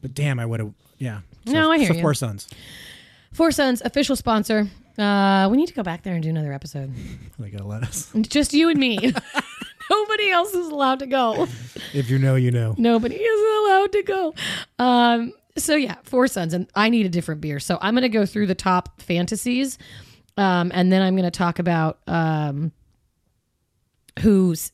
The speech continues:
Speaker 2: who said them, and then we're gonna take a break so
Speaker 1: Sweet.
Speaker 2: that I can get another beer 'cause this is trash. What do we fantasize about, Robert? What do you think is the number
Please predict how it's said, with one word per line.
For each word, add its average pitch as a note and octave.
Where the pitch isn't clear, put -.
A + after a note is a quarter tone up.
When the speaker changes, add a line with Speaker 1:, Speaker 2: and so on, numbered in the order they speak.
Speaker 2:
who F3
said E3+
them, A3
and F3
then E3+
we're D#3
gonna D3
take C#3
a -
break -
so -
Speaker 1:
Sweet. F4
Speaker 2:
that C3
I C3
can -
get C3+
another C3
beer -
'cause D3+
this C3+
is -
trash. -
What D#4+
do G#4
we G4+
fantasize B3
about, E3
Robert? C4+
What D#4
do F4
you F#4+
think D4+
is G#3
the G3
number C#4+